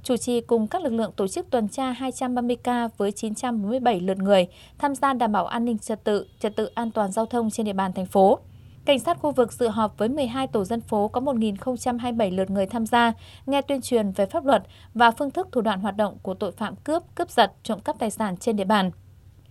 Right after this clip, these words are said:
Về công tác đấu tranh, trấn áp tội phạm, tiếp tục thực hiện kế hoạch đấu tranh, triệt phá các điểm phức tạp về ma túy trên địa bàn thành phố Thái Nguyên. Tội phạm hình sự xảy ra năm vụ, điều tra, khám phá bốn vụ, bốn đối tượng.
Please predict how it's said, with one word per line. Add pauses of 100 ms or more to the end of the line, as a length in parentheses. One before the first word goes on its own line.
(560)
Về
công
tác
đấu
tranh,
trấn
áp
tội
phạm, (380)
tiếp
tục
thực
hiện
kế
hoạch
đấu
tranh,
triệt
phá
các
điểm
phức
tạp
về
ma
túy
trên
địa
bàn
thành
phố
Thái
Nguyên. (400)
Tội
phạm
hình
sự
xảy
ra
năm
vụ,
điều
tra,
khám
phá
bốn
vụ,
bốn
đối
tượng.